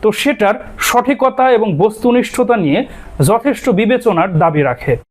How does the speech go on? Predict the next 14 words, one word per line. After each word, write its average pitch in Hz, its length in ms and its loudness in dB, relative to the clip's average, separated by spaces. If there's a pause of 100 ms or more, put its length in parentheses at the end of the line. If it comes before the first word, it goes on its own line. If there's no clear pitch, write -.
(500)
তিনি 233 160 2
আরও 254 200 4
বলেন, 233 380 2 (220)
"দেশের 240 340 2
নিরাপত্তা 262 600 2
বিঘ্নিত 233 440 0
হয় 165 280 0 (340)
এমন 254 300 2
কোনো 277 240 2
বিষয়ে 214 500 0 (180)
সেনাবাহিনী 262 680 2
সম্পৃক্ত 247 600 -2
হবে 160 320 -2
না।" 117 140 0